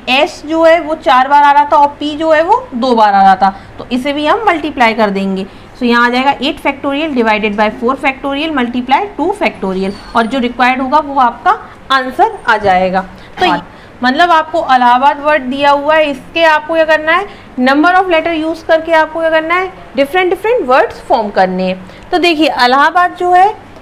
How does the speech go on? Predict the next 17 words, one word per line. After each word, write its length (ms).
पहले 220
तो 100
हम 140
ये 80
देखेंगे 360
कितने 320
numbers 440
of 120
letters 440
के 60
अंदर 260
हैं। 260
So 100
number 460
of 180
letter 420
in 120